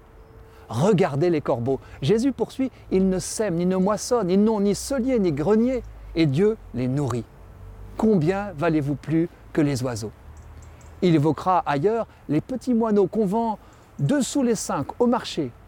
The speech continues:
Or, poursuit-il, pas un ne tombe sans que Dieu y consente. Pourtant, combien valez-vous plus que tous les moineaux du monde ?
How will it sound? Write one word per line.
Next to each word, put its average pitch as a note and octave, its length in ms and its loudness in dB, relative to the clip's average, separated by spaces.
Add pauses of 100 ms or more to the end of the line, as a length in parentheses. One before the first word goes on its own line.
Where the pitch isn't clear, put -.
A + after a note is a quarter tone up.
Or, G#3 220 0
poursuit-il, F#3+ 600 -2 (240)
pas A3+ 380 0
un A#3+ 140 -4
ne F#3+ 120 0
tombe G#3+ 360 -2
sans D#3 180 -10
que C#3 140 -6
Dieu C3 260 2
y B2 80 0
consente. B3 440 -2 (260)
Pourtant, A3+ 520 -2
combien F3+ 540 0 (240)
valez-vous D3 400 2
plus C#3+ 260 -2 (280)
que D#3+ 100 0 (160)
tous F3+ 220 4
les C3+ 140 0
moineaux C3+ 360 0
du A#2+ 140 -2
monde ? A2 280 -4